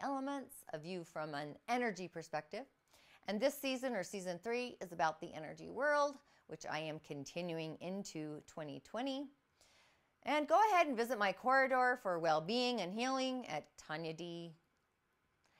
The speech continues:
at club dot tanya d dot t v, where I host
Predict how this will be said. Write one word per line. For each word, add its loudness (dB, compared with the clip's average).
at 4
club 8
dot 6
tanya -4
d -6
dot -2
t -8
v, -10
where 2
I 6
host -2